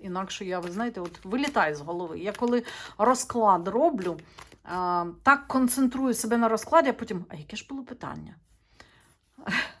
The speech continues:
Ну, таке буває. Це, до речі, у всіх тарологів, тому що ми, ем, ідемо за потоком енергії, ідемо за цим, за цією енергією, коли інформацію щитуєш,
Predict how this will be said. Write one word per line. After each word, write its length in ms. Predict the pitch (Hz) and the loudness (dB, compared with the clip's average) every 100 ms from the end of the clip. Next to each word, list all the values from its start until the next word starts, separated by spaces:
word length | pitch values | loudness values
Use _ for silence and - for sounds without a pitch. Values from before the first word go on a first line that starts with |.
| 277 | -6
Ну, 40 | |
таке 280 | 294 - 262 | -6 -2 -2
буває. 380 | 233 214 175 214 | 2 6 6 4
Це, 200 | - 214 | -2 -2
до 140 | 214 | 0
речі, 380 | 214 208 - 196 | 0 0 -4 -6
у 320 | 190 170 - | -6 -8 -8
всіх 320 | 208 - 240 | -8 -6 -6
тарологів, 520 | - 214 277 339 254 | 0 2 4 2 -2
тому 240 | 202 226 247 | -4 -2 -2
що 140 | 240 | -2
ми, 280 | 226 269 339 339 - - _ | 0 2 0 -4 -16 -20 _
ем, 400 | - 208 208 208 - | 0 2 2 0 -4
ідемо 280 | - 202 277 | -2 4 4
за 140 | 254 | 4
потоком 580 | 240 240 226 277 - 247 | 0 -2 0 0 2 2
енергії, 720 | 226 226 240 190 185 165 - | 4 6 4 2 -4 -6 -6
ідемо 340 | 202 180 254 247 | -2 2 4 4
за 160 | 220 | 0
цим, 420 | 220 262 240 220 | -2 0 0 0
за 160 | 196 220 | -2 -6
цією 340 | 214 247 233 - | -4 0 0 0
енергією, 440 | 208 254 262 220 | 0 0 0 -4
коли 240 | 208 220 220 | -2 0 0
інформацію 680 | 214 - 196 202 185 - | 0 -2 2 2 0 -6
щитуєш, 560 | 185 - 294 285 202 180 | -6 -6 -6 -6 -8 -8